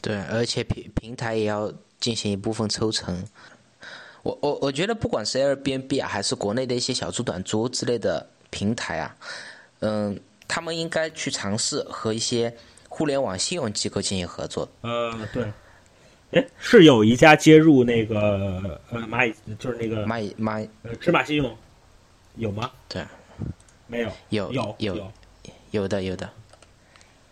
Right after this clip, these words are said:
Speaker 2: 那如果是你的话，你未来会，还会用 Airbnb 吗？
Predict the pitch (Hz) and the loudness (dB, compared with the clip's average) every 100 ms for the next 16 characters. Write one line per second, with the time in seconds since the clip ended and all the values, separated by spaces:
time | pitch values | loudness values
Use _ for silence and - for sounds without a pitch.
0 | - - _ _ _ _ _ _ - 160 | -20 -20 _ _ _ _ _ _ 2 6
1 | 175 165 185 127 123 151 123 117 139 123 | 8 8 6 4 4 4 4 2 4 4
2 | 139 127 123 123 143 143 127 123 131 135 | 4 0 0 0 2 2 0 -2 -4 -4
3 | 135 131 123 113 | -6 -6 -6 -8